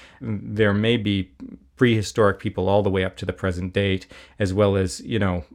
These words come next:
uh, post-historical people who are unable to read or unwilling <laughs> to read,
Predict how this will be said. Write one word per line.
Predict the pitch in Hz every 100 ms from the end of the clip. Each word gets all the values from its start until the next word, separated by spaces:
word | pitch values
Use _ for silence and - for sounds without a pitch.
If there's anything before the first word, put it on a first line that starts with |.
| -
uh, | 120 92 92 98 - -
post-historical | - 139 139 - - - 101 95 95
people | 90 98 92 95 82
who | 98 92
are | 90 87 82 - - _ -
unable | 113 104 110 104
to | 98 110
read | 98 98 95
or | 92 98
unwilling | 110 95 107 90 151
<laughs> | -
to | 151 139
read, | 185 175 180 175